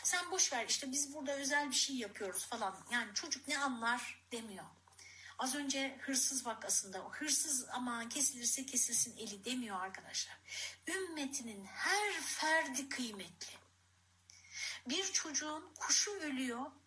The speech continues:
Medine'de. Ona başsağlığına gidiyor Peygamberimiz arkadaşlar. Evcil hayvan bakanlar bunu bilir.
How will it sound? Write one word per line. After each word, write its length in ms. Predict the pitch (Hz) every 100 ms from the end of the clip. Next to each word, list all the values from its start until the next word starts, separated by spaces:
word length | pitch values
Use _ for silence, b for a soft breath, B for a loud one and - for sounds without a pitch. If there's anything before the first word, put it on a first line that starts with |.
| -
Medine'de. 720 | 277 247 294 285 220 226 247 - - _ _ B B B 285
Ona 320 | 330 381 254
başsağlığına 840 | 262 330 - 311 277 - 240 220
gidiyor 380 | 208 190 170 -
Peygamberimiz 720 | 202 190 196 196 185 - -
arkadaşlar. 500 | 214 - 196 208 196
Evcil 360 | 208 254 254 311
hayvan 460 | 285 254 269 269
bakanlar 560 | 233 - 247 254 262 233
bunu 240 | 240 240
bilir. 300 | 247 285 381